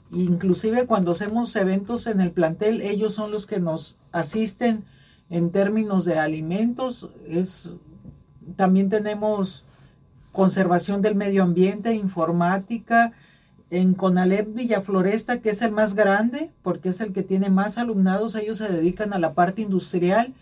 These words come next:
y ellos son los que llevan muchos chicos precisamente a, a las maquilas con este tema de la, de la mecatrónica, de la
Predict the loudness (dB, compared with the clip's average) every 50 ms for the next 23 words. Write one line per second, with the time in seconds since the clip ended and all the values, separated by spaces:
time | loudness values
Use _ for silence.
0 | _ _ _ _ _ _ -6 0 2 4 4 4 4 2 -2 -4 -4 -4 -4 -2
1 | -4 -4 -4 -4 -2 0 0 0 0 -2 -4 -4 -4 -4 -6 -4 -4 -4 -6 -4
2 | -4 -6 -6 -6 -6 -6 -6 -6 -6 -6 -8 -10 -14 -20 -20 -20 -20 -20 -20 -20
3 | -20 -20 -12 -4 0 0 0 0 0 0 0 2 4 4 4 4 2 2 0 0
4 | 0 -2 -2 -2 -2 -2 -2 -4 -4 -4 -4 -4 -4 -4 -6 -4 -4 -4 -4 -4
5 | -4 -4 -2 -2 -2 -2 -2 -4 -4 -2 -2 0 0 0 0 0 0 0 0 2
6 | 0 0 -2 -2 -8 -12 -20 -20 _ _ _ _ _ _ _ _ _ _ -16 -12
7 | -8 -6 -4 -2 0 0 2 2 2 2 2 0 0 0 2 2 4 6 6 6
8 | 4 2 -2 -4 -6 -6 -6 -4 -2 -2 0 0 -2 -2 -4 -4 -4 -4 -4 -4
9 | -2 -2 -2 -2 -4 -6 -10